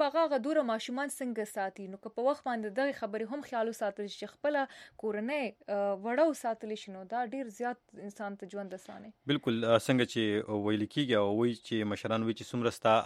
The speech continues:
Speaker 2: آمدن دی، څومره ستا ګټه ده، نو هغه عمره بچیان یا هغه عمره ماشومان. کیدای شي خاوند یې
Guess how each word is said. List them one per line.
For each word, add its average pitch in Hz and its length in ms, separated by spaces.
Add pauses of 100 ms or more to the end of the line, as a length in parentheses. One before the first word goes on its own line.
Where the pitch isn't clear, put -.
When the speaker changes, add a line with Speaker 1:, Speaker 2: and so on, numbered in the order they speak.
Speaker 2:
آمدن 110 380
دی، 107 200
څومره 104 180
ستا 101 220
ګټه 107 360
ده، 92 60
نو 92 120
هغه 104 380
عمره 98 280 (240)
بچیان 101 440
یا 95 140
هغه 92 160
عمره 92 160
ماشومان. 92 480
کیدای 123 260
شي - 140
خاوند 127 280
یې 120 60